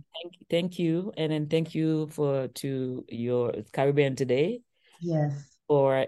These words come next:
Speaker 1: its being steadfast over the years to make sure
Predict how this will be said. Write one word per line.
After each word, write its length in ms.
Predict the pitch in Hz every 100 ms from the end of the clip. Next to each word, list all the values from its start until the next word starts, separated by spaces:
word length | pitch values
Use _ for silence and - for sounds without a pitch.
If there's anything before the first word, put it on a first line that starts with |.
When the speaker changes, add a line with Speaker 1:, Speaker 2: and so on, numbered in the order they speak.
| 110
Speaker 1:
its 400 | 131 127 117 - _ _ - 123
being 240 | 147 139
steadfast 960 | 147 - 151 147 - 147 147 247 - -
over 160 | 151 143
the 100 | 151
years 960 | 143 131 131 156 220 - - - - - _ _ -
to 80 | 147
make 180 | 151 147
sure 640 | - 143 127 87 69 -